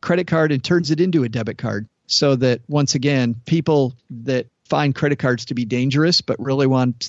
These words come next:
the reward points, if you use something like Debitize, you can use your credit card like a debit card. So those are a couple more that I really like. But with all those, here's an aha that most people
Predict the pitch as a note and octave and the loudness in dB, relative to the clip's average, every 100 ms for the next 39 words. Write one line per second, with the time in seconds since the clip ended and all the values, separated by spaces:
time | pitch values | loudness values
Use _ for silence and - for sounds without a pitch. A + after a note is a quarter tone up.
0 | B2 B2 A#2+ A#2+ C#3 D#3+ F3 A3 - - | -2 0 2 2 0 0 0 0 -4 -8
1 | _ _ - D3 - F3 E3 - D#3+ D3 | _ _ -6 -6 -2 0 2 2 0 0
2 | D#3+ C#3 C3+ - D#3+ E3 C3 A#2 A#2+ C#3 | 0 0 0 0 -2 0 0 -2 -2 -4
3 | C3+ B2 B2 B2+ A2+ - F3 - B2 A#2 | -2 0 0 0 -2 0 -2 0 -2 -2
4 | A#2+ A#2+ A#2 A#2 A#2 A2+ A2+ A2+ A#2+ G#2+ | -2 -2 -4 -2 -2 -2 -2 -4 -4 -6
5 | G#2+ A2 - - A#2 A2+ - _ _ - | -6 -8 -8 -2 -2 -2 -8 _ _ -8
6 | C3 E3+ D#3+ C3 A#2 A2 B2 A#2+ A#2 A2 | 0 2 2 2 0 -2 -2 0 0 0
7 | A2 A2 A2+ G#2+ G#2+ G#2+ - F3+ F#3 G3+ | -2 -2 -2 -2 -2 -4 -2 0 2 2
8 | B3 C#4 F3 B2 A#2+ B2 - - F3+ A3 | 2 2 2 0 -2 -6 -12 -6 0 2
9 | G3 E3+ C#3 C#3+ C3 A#2+ A2+ - _ - | 2 0 0 0 0 -2 -6 -12 _ -6
10 | C#3 D3+ D3+ C#3+ D3+ C#3 | -4 0 0 2 -2 -2